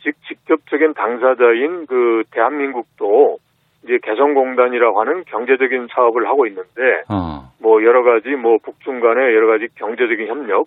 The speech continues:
Speaker 1: 대부분은 이제 북한과의 교역이 중국하고 이루어지지 않습니까?
Speaker 2: 네.
Speaker 1: 그러니까 이제 중국에서 이제 그런 일종의, 어, 남쪽에서도 개성공단 경제적인 거 하는데 꼭 이걸 군사적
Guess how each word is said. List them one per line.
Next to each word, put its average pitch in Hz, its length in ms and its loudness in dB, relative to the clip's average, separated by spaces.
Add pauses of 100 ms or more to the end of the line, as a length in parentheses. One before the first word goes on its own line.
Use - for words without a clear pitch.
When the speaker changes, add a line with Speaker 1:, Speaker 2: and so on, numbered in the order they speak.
(140)
Speaker 1:
대부분은 165 440 4
이제 139 80 -4
북한과의 135 460 -2
교역이 117 440 -4 (440)
중국하고 127 440 -4
이루어지지 110 400 -2
않습니까? 104 520 -4 (120)
Speaker 2:
네. 104 80 2
Speaker 1:
그러니까 135 360 0 (500)
이제 123 140 -2
중국에서 131 1080 -2
이제 131 240 -2
그런 113 380 -2 (180)
일종의, 120 460 -2 (520)
어, 107 420 2
남쪽에서도 139 600 0
개성공단 131 640 -2
경제적인 123 460 -2
거 110 100 0
하는데 123 300 -4 (140)
꼭 151 280 -2
이걸 147 260 4 (540)
군사적 135 400 0